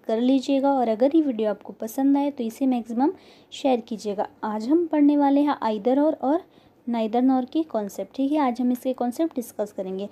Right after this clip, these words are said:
तो बिना देरी किए हुए हम चलते हैं हमारे concept की तरफ, ठीक है। सबसे पहले either or और neither nor में हमें क्या करना होगा,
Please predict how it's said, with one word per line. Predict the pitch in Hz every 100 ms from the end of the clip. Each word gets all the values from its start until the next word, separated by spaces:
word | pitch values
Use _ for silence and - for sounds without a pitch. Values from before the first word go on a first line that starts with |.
| - - _
तो | 247
बिना | 214 226 262
देरी | 294 294 277
किए | 277 269
हुए | 269 269
हम | 254 262
चलते | 277 247 254
हैं |
हमारे | 254 247 320 330
concept | 226 208 208 -
की | 208
तरफ, | 208 190 - -
ठीक | 277
है। | 302 311 - _ -
सबसे | 262 - 359
पहले | 359 320 320 -
either | - 247 269 294
or | 294 311 -
और | 254
neither | 262 220 220 269
nor | 285 277
में | 285
हमें | 269 262 277
क्या | 294
करना | 285 285 269
होगा, | 269